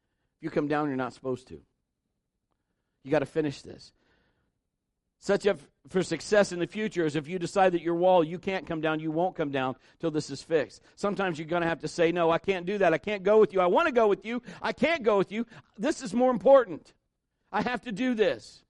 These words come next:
I have to get this done." You know, there's those, sometimes you have to have this, this,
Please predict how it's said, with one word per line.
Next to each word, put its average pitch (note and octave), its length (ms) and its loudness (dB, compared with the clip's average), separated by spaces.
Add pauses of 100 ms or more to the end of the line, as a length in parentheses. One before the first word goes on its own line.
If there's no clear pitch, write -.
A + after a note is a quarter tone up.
(1300)
I G#3+ 140 0
have B3+ 180 -2
to B3 80 -10
get A3+ 220 -4
this A#3+ 180 0
done." E3+ 460 2 (680)
You B3+ 100 -2
know, C4 80 4
there's B3 200 6
those, A#3+ 260 4 (200)
sometimes C#4 440 0
you B3 60 4
have B3 180 2
to A#3 100 0
have A#3 340 0
this, G3 340 0 (320)
this, G#3 240 2